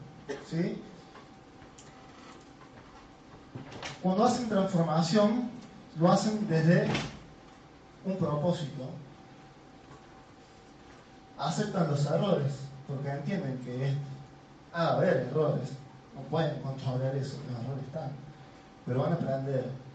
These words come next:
y van a movilizarse para adelante y no van a retroceder, porque entienden que están en un proceso de transformación, de transformarse. El cambio no es malo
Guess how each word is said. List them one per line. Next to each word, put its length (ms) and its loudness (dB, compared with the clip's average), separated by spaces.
y 60 -2
van 140 4
a 40 6
movilizarse 640 2
para 180 2
adelante 380 2
y 40 -6
no 140 2
van 100 2
a 140 -2
retroceder, 760 -4
porque 260 0
entienden 480 0
que 60 -4
están 220 -2
en 100 0
un 60 -2
proceso 460 -2
de 60 -2
transformación, 840 -4
de 80 -8
transformarse. 720 0
El 100 -6
cambio 240 2
no 160 6
es 100 4
malo 260 4